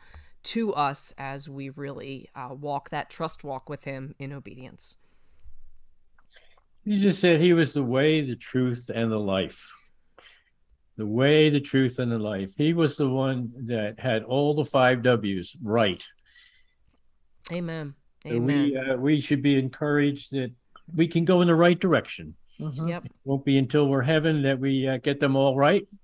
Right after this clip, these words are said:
Speaker 2: But between now and then, we can benefit greatly, and others around us will benefit.
Speaker 3: Mm-hmm.
Speaker 1: That's
Speaker 3: Mm-hmm.
Speaker 1: right.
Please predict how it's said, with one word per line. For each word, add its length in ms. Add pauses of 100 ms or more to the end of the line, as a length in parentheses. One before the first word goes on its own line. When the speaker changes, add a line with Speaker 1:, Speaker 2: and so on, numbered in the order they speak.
(120)
Speaker 2:
But 260
between 400
now 260
and 180
then, 380 (180)
we 160
can 220
benefit 600
greatly, 640 (180)
and 200
others 340
around 360
us 180
will 100
benefit. 520
Speaker 3:
Mm-hmm. 340 (440)
Speaker 1:
That's 180
Speaker 3:
Mm-hmm. 80
Speaker 1:
right. 200